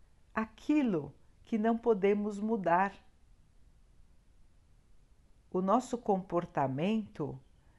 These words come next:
nos traz mais leveza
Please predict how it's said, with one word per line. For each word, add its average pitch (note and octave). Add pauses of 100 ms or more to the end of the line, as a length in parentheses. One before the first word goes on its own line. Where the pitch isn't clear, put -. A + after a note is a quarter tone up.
(200)
nos G#3+
traz G#3 (920)
mais F#3+
leveza F3+